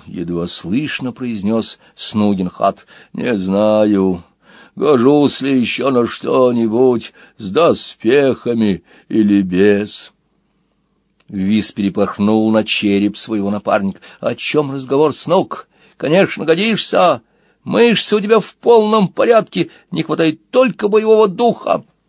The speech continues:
Носорог облизал толстые губы. «Да, но ведь без него...» «Нет». Виз запрыгал вперёд, пока не достиг местечка,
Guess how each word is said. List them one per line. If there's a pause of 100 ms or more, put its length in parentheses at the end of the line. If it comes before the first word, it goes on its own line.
(440)
Носорог
облизал
толстые
губы. (260)
«Да,
но
ведь (240)
без
него...» (260)
«Нет». (800)
Виз
запрыгал
вперёд,
пока
не
достиг
местечка,